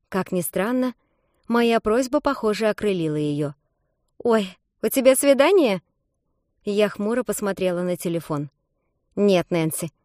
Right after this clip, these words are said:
никакого свидания у меня нет. Кстати, почему ты спрашиваешь?" "Не могу представить иной причины, которая бы заставила тебя всё отменить". "Просто мне нужно сделать кое-что дома.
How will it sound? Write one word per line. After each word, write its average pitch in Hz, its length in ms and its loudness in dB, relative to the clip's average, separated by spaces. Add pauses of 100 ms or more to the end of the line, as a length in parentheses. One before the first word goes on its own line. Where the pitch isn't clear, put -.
(240)
никакого 220 480 2
свидания 233 640 2
у 220 40 0
меня 208 280 0
нет. 156 280 -2 (420)
Кстати, - 460 -4
почему 247 320 0
ты 285 140 0
спрашиваешь?" 165 640 -4 (560)
"Не 254 180 4
могу 247 280 4
представить 220 680 2
иной 196 240 2
причины, 226 480 2
которая 202 440 4
бы 196 140 4
заставила 240 640 4
тебя 262 300 2
всё 220 220 2
отменить". 185 600 0 (800)
"Просто 269 340 0
мне 226 140 0
нужно 226 320 0
сделать 214 320 0
кое-что 214 340 -2
дома. 202 380 0